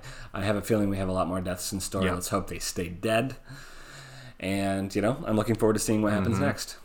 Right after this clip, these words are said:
Speaker 1: Uh, of course, the preview for next episode is that we get more of Night Stalker. Um, he was in Montana's aerobics class, and so we learn, I think,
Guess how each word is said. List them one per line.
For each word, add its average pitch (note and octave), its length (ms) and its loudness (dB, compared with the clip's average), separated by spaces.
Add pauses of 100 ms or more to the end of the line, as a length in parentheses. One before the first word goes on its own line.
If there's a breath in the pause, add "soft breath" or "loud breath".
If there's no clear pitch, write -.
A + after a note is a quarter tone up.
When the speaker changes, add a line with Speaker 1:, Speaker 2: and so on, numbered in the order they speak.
(4000 loud breath)
Speaker 1:
Uh, G#2+ 280 6
of A2+ 140 6
course, C#3 260 6
the A#2 180 4
preview C#3 340 10
for A#2+ 120 4
next A2+ 300 4
episode G2+ 500 6
is G2 220 2
that G2 140 2
we G2+ 100 2
get G#2+ 380 2
more G#2 320 6
of G2 80 0
Night G2+ 200 2
Stalker. G2 680 2
Um, G2 300 2
he G#2+ 120 2
was G2+ 220 2
in G#2 160 2
Montana's G2 440 0
aerobics F#2+ 380 0
class, F#2+ 520 0
and F#2 120 -4
so F#2 260 0
we F#2 120 0
learn, F#2+ 320 0
I F2 80 -4
think, F#2 320 -6